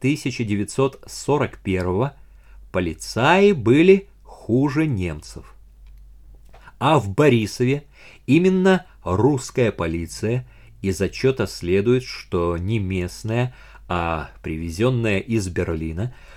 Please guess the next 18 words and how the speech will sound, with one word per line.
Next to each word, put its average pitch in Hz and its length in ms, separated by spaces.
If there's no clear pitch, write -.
уничтожила 165 840
в - 80
течение 151 540
двух 101 360
дней, 104 380
двадцатого 123 680
и 101 140
двадцать 117 540
первого 131 400
октября 107 720
тысяча 120 400
девятьсот 95 560
сорок - 500
первого 156 440
шесть - 720
тысяч 196 560
пятьсот 127 560
евреев. 92 720